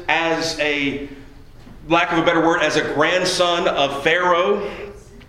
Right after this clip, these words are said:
You think he would have had a good education? Would have known how to write?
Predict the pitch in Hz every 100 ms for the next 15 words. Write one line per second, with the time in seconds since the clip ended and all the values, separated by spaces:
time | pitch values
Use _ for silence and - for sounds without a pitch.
0 | - - - - - - - - 123 131
1 | 180 180 175 180 151 175 165 165 170 165
2 | 170 175 175 185 185 - - - - -
3 | - - - - 143 143 156 165 160 160
4 | 139 151 175 170 -